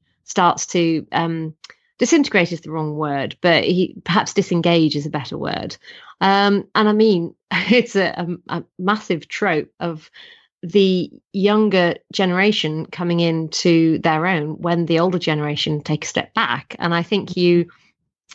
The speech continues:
you deal with that very well, because you, you chart it in a very intimate, personal way that you don't necessarily get in fantasy. So you think about, um,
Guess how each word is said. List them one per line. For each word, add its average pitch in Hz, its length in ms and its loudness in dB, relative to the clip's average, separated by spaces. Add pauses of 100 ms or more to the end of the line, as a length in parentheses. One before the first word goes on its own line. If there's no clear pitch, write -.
(160)
you 185 140 6
deal 202 200 6
with 185 140 2
that - 220 -2
very 160 240 0
well, 170 280 2
because 156 380 -4
you, 175 240 -4
you 175 160 -4
chart 214 540 0
it - 260 -6 (380)
in 185 140 2
a 175 40 -4
very 180 260 0
intimate, 185 480 -2
personal 170 540 0
way 185 460 -4 (560)
that 180 220 2
you 190 100 4
don't 175 140 4
necessarily 180 380 2
get 208 220 0
in 156 120 -4
fantasy. 156 360 -4
So 180 100 0
you 202 60 4
think 202 160 0
about, 160 400 -4
um, 151 320 -4